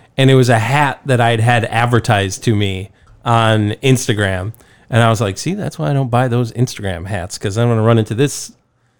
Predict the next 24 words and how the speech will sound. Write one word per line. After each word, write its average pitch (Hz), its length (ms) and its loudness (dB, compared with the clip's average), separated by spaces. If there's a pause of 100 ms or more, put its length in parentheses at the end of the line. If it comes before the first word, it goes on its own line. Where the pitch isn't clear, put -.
(160)
this 127 220 -6
douchebag 113 720 0
that 110 140 2
has 113 160 4
the 107 100 0
same 127 680 4
stupid 123 720 -2 (200)
fucking, 117 520 -2
uh, 104 320 -2
calculation 117 840 0
made 104 240 -6
of, 107 80 -10
like, 104 260 -6 (320)
what 120 240 2
he 117 80 2
wants 117 280 2
to 117 80 -2
buy." 117 180 4
You 139 160 4
know 143 60 6
what 135 100 4
I 117 80 4
mean? 123 260 4
Like, 110 240 2